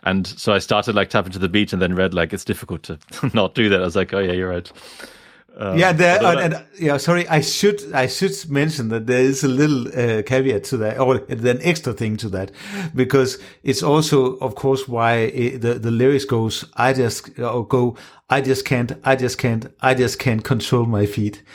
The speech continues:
Speaker 2: That's why we wrote it. It, it's a little bit of a joke, but, uh,
Speaker 1: Yeah, no, I mean,
Speaker 2: anyway.
Speaker 1: it's, it's a perfect example, yeah.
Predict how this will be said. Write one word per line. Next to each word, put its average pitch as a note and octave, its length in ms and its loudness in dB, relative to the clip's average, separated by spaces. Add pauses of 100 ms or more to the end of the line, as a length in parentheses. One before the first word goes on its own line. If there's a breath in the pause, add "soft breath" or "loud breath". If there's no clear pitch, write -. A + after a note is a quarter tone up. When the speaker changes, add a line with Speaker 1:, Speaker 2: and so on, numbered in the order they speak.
(280 loud breath)
Speaker 2:
That's - 260 0
why A#2+ 140 4
we A2+ 140 2
wrote A2+ 280 4
it. A2 140 2
It, A2 240 -4
it's - 240 -4
a - 20 0
little G#2 220 0
bit G2+ 100 2
of F#2 120 0
a E2 40 -8
joke, - 460 -10
but, - 280 -12
uh, F#2+ 100 -18 (140)
Speaker 1:
Yeah, G2 280 6
no, G2+ 160 4
I G#2 100 0
mean, G#2+ 140 4
Speaker 2:
anyway. A#2 160 0
Speaker 1:
it's, G2+ 100 -4
it's A2 120 0
a - 20 -20
perfect F#2+ 340 0
example, E2+ 420 -4
yeah. E2+ 140 -6